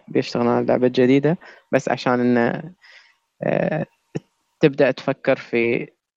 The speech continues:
أساليب جديدة حق اللعب. يعني أحس إن في ألعاب تستحق موسمين، في بعضها تستم-،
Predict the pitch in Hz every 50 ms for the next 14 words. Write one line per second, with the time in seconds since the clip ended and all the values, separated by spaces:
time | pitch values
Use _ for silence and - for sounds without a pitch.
0 | _ _ _ _ _ _ _ _ _ _ _ _ _ _ _ _ _ _ _ _
1 | - 135 - - 139 131 139 135 117 120 117 117 117 - - - - 113 98 -
2 | - - - - - - - _ _ _ _ _ _ _ _ _ _ _ _ 190
3 | _ _ _ _ _ _ _ _ _ _ _ _ _ _ _ - 165 - 156 151
4 | 147 156 - - - 190 - - 185 - - - - 151 147 147 135 135 135 -
5 | 170 151 147 - _ _ _ _ _ _ _ - 160 156 143 123 123 - - 127
6 | 143 175 _ _ _ _ _ - 190 156 - _ - 208 156 151 - _ _ _
7 | _ _ _ - - 147 - - 143 - 123 - - 120 113 113 - - 113 110
8 | 110 104 107 123 147 143 _ _ _ _ _ _ _ _ _ _ _ _ _ _
9 | _ - - 117 101 107 101 90 117 120 113 101 - - - - - 110 107 123
10 | 156